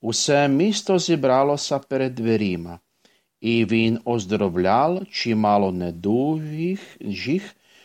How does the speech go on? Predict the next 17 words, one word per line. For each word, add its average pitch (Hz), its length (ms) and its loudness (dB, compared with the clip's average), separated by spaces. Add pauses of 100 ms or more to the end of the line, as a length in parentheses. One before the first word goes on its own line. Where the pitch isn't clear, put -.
(140)
на 123 200 2
різні 107 340 0
хвороби, 110 760 -2 (440)
а 107 280 2
й 104 160 2
бісів 156 720 0
багато 127 640 2
вигнав, 104 760 0 (440)
але 107 720 4 (420)
заборонив 104 920 2
бісам 160 580 0
говорити, 117 1000 -2 (480)
вони 139 680 2
бо 135 400 0
про 98 260 -4
нього 123 580 -4
знали. 87 680 -2